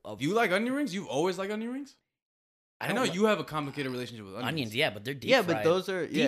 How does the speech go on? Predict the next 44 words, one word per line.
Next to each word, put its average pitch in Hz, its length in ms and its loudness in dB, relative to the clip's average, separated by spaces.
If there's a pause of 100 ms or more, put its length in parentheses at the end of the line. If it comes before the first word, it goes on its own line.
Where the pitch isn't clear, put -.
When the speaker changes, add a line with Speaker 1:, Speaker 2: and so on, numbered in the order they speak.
Speaker 1:
fried, 131 240 4
Speaker 3:
exactly. 123 100 6
Speaker 1:
yeah. 135 200 6
Speaker 3:
They're, 151 140 6
Speaker 2:
Yeah, 151 60 6 (120)
deep 175 140 -2
Speaker 3:
they're 139 80 2
Speaker 2:
fried 196 140 4
makes 180 180 -2
everything 156 220 -4
taste 143 240 -6
better, 117 140 -6
but 110 100 -6
I - 60 -2
Speaker 3:
And 139 80 2
Speaker 2:
just 135 100 2
didn't 127 160 4
Speaker 3:
they're 123 60 -2
Speaker 2:
know 123 60 -2
if 117 80 -8
that, 120 120 -6
like, 107 120 -6
Speaker 1:
I 147 80 8
like 147 240 4
'em. - 60 6
Speaker 3:
flappy. 139 160 8
Speaker 2:
once 131 220 2
you 151 60 -2
get 143 180 2
through 147 100 0
the 127 80 -2
crunch, 143 280 -2
Speaker 3:
They're 127 100 2
Speaker 2:
like, 123 40 0
Speaker 3:
not 131 220 0
Speaker 2:
you, 120 60 -2
then 120 100 -4
you 117 80 -8
have, 117 260 -6
like, 107 160 -14
a 107 100 -10 (100)
slimy 107 340 -10
onion. 104 240 -10
Speaker 1:
Ye-, 147 220 -2